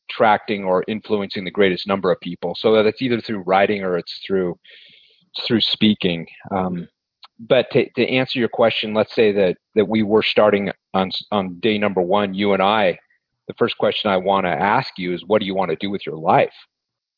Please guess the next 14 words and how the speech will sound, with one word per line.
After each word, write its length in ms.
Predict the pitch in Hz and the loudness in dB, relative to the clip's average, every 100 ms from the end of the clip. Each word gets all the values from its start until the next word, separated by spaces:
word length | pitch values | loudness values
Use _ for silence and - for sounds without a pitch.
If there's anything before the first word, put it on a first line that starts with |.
| _ - | _ -6
And 100 | 101 | 0
the 80 | 98 | 0
second 380 | - 135 - 117 | 2 0 0 0
question 320 | 104 95 104 | 0 0 -4
I'm 60 | |
gonna 120 | 95 92 | -4 -2
ask 340 | 98 95 - | 0 0 0
you 240 | 101 87 87 | -6 -6 -8
is, 80 | - | -6
"Why 280 | 95 101 95 101 | 2 4 2 0
aren't 300 | 104 113 - | -4 -4 -10
you 80 | 80 | -6
doing 300 | 90 80 73 | -4 -4 -4
it?" 140 | 64 | -6